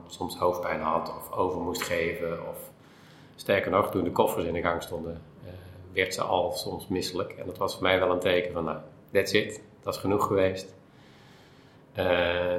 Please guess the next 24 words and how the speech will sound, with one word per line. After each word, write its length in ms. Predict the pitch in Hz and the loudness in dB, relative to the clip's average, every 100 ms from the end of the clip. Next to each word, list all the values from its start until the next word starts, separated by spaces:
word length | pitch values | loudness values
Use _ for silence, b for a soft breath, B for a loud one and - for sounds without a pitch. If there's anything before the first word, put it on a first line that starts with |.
| 90 | -2
toen 140 | 92 | -2
ben 160 | 90 90 | -2 -2
ik 80 | |
in 80 | 85 | -2
ieder 160 | 95 101 | -2 -2
geval 200 | 98 90 | -2 -2
serieus 460 | - 101 104 107 | -2 -4 -4 -6
minder 260 | - 104 101 | -4 -2 0
gaan 180 | 98 90 | 2 2
reizen. 480 | 90 87 80 78 - - - - | 8 8 8 0 -6 -14 -16 -14
Dat 100 | 98 | -14
is 60 | |
punt 260 | - 95 87 | -2 -2 0
één. 340 | - 82 - - - - - - - _ _ _ _ _ _ - _ - - | 0 -2 -4 -10 -20 -20 -20 -20 -20 _ _ _ _ _ _ -20 _ -2 0
En 100 | 104 | 4
later 320 | 92 90 85 | 6 6 6
ook 140 | 82 82 | 2 4
nog 100 | - | 8
andere 340 | 95 98 110 | 8 8 8
dingen 640 | 107 104 101 101 101 98 | 10 10 12 12 10 8
minder 280 | 101 95 92 | 8 8 8
gaan 180 | - 85 | 6 4
doen. 160 | 85 | 6
Maar 120 | 82 | 4